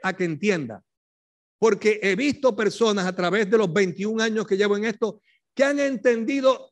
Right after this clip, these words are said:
excelentemente bien. Los pongo a hablar al frente de, del sistema, de la guía del éxito,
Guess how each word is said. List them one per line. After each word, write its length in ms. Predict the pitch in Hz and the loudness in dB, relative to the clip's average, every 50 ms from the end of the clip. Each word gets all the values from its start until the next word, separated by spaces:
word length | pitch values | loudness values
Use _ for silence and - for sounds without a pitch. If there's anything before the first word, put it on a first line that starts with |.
| _ _ | _ _
excelentemente 1300 | - - 302 - - - 240 262 262 269 285 302 302 285 285 214 - 247 233 247 254 247 240 185 247 254 | -6 -6 -6 -8 -10 -2 2 2 2 4 4 2 2 2 0 2 2 2 4 4 2 0 2 2 2 2
bien. 480 | 240 262 269 269 277 254 208 135 117 _ _ _ _ _ _ _ _ _ _ _ _ _ _ _ | 4 4 2 2 2 0 -4 -10 -14 _ _ _ _ _ _ _ _ _ _ _ _ _ _ _
Los 220 | 165 208 233 208 226 | 4 4 4 4 2
pongo 360 | 233 277 294 294 277 254 247 | 2 2 2 2 4 2 2
a 60 | 226 | 4
hablar 140 | 220 254 262 | 4 4 6
al 200 | 254 240 240 202 | 6 6 4 4
frente 480 | 151 - 226 254 254 247 214 - 240 | 2 2 4 4 4 4 4 2 4
de, 320 | 226 233 214 208 220 - _ | 6 6 4 4 0 -8 _
del 140 | - 220 208 | 2 2 2
sistema, 640 | - - 220 190 - - _ 247 247 240 233 226 220 | 2 -2 -2 -4 -4 0 _ 4 4 4 4 2 2
de 100 | 220 220 | 4 4
la 120 | 208 202 | 4 2
guía 180 | 202 226 240 233 | 4 4 4 4
del 160 | 233 226 226 | 4 4 4
éxito, 560 | 247 233 - 247 226 226 247 233 - - _ | 2 0 -2 -6 0 0 0 0 0 -4 _